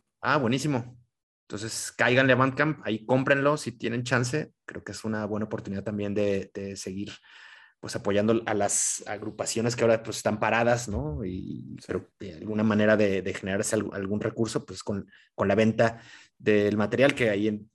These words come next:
Speaker 1: Bandcamp, pues, quizá un poquito más, más directo. Ya vemos que de repente tienen estos viernes en lo que, en lo que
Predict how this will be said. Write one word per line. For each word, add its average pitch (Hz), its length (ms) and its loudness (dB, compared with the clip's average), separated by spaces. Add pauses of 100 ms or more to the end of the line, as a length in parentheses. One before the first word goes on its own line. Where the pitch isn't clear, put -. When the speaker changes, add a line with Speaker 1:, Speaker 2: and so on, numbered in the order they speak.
(120)
Speaker 1:
Bandcamp, 101 540 -10
pues, - 140 -12
quizá - 320 -8
un 147 140 -2
poquito - 340 -2
más, - 560 -2
más 101 200 -8
directo. 98 340 -2
Ya 98 180 -2 (360)
vemos 107 260 0
que - 80 -4
de 98 80 0
repente 98 300 -2
tienen 107 240 0
estos 107 300 0
viernes 117 440 4
en 107 60 0
lo 98 100 -2
que, - 80 -6
en 95 300 -6
lo 98 120 -6
que 98 280 0